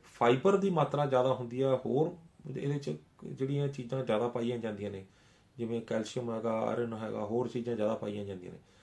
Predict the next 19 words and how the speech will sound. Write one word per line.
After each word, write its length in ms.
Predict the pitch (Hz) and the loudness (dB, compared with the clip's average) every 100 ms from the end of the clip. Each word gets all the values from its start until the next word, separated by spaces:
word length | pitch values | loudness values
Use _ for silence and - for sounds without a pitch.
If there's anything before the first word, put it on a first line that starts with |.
| - - _ - | -20 -20 _ -2
ਤਾਂ 80 | 170 | -2
ਉਹਦੇ 280 | 165 170 185 | 0 2 4
ਨਾਲ 160 | 190 | 4
ਕੀ 200 | 185 185 | 2 2
ਹੁੰਦਾ 240 | 160 139 156 | 2 4 2
ਕਿ 220 | 156 170 | 2 -4
ਜਿਹੜਾ 400 | 147 151 160 156 | -2 2 4 2
ਇਹਦੇ 200 | - 147 | -2 0
ਵਿੱਚ 320 | 151 143 139 147 147 147 - _ - - - | 2 0 0 -4 -4 -6 -12 _ -20 -20 -2
ਬਲੱਡ 220 | 120 165 | 8 8
ਸ਼ੂਗਰ 320 | 180 - 170 175 | 8 0 2 2
ਨੂੰ 120 | 170 | 4
ਵਧਾਉਣ 300 | 160 127 117 | 6 6 6
ਦੀ 140 | 135 | 0
ਜਿਹੜੀ 280 | 135 143 139 - _ _ _ _ - | 0 -2 -2 -8 _ _ _ _ -18
ਉਹ 380 | - 127 123 117 - | -6 -4 -4 -6 -4
ਰੇਸ਼ੋ 300 | 113 120 156 | 0 2 2
ਹੁੰਦੀ 260 | 135 101 | -4 -4
ਆ, 60 | 98 | -8